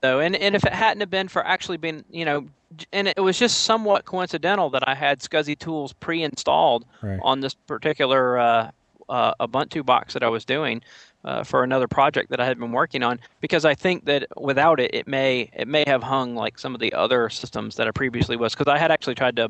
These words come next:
Speaker 1: boot on Ubuntu eight point four without any modifications done to it, and it hung on eight point four and
Speaker 2: Huh.
Speaker 1: it did not eight point oh four.
Speaker 2: Huh. Very interesting. Okay, Scott. Well,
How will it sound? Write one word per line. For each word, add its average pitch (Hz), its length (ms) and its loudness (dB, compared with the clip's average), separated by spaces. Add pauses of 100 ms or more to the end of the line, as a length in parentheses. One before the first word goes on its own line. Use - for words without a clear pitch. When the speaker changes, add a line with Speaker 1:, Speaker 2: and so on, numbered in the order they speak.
(140)
Speaker 1:
boot 123 340 -6
on 113 120 -2
Ubuntu 107 480 -6
eight - 180 -2
point - 180 -6
four 123 380 2 (380)
without 127 420 2
any 117 180 -4
modifications 117 680 -4
done 110 180 -2
to 110 160 -6
it, 107 160 -2 (260)
and 110 240 -4
it - 160 0
hung 123 320 -2
on 107 240 -4
eight 120 160 -2
point - 200 -10
four 117 340 0 (100)
and - 160 -4
Speaker 2:
Huh. - 340 -4 (120)
Speaker 1:
it - 160 -18
did 120 240 -2
not - 220 0 (180)
eight - 160 -2
point 127 240 -2
oh 113 60 -4
four. - 300 -8 (420)
Speaker 2:
Huh. 117 140 -2 (500)
Very 170 180 4
interesting. 120 420 -2 (840)
Okay, - 140 2
Scott. 180 340 6
Well, 156 380 8